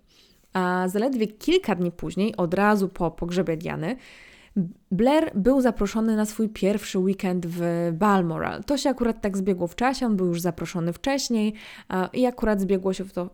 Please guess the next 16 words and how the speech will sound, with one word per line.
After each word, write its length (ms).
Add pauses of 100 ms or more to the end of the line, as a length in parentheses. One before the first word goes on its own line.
to 140
w 80
czasie 280
tak, 320
że, 360 (180)
e, 180
ten 340 (260)
weekend 420
był 160
zaplanowany, 760 (520)
e, 220
zaraz 460
po 260
pogrzebie 720 (160)
Diany. 560 (680)
I 400